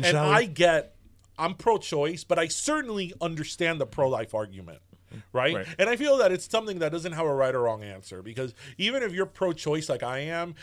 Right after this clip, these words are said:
Speaker 1: you know, I think w-, a woman getting an abortion is a traumatizing event. It's not
Speaker 2: Right.
Speaker 1: like there's winners and losers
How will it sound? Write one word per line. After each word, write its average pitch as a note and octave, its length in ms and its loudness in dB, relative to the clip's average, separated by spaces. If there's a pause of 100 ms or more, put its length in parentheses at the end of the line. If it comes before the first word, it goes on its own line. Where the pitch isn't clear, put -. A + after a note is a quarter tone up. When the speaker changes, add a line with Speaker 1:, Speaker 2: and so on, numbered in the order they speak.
(140)
Speaker 1:
you F3 120 -2
know, F3+ 40 4
I F3 120 4
think A3+ 260 -8
w-, C#3+ 240 -10
a D3 80 -2
woman G3 260 -2
getting E3+ 220 -4
an C3+ 80 -8
abortion B2+ 340 -8
is G#2+ 100 -14
a G#2 40 -12
traumatizing D3+ 720 -4
event. F#2+ 340 -8 (320)
It's D#3+ 160 -2
not C4 100 2
Speaker 2:
Right. C#4 60 2
Speaker 1:
like F3 160 2
there's D3+ 240 -4
winners E3+ 360 -6
and A#2+ 120 -10
losers B2 560 -6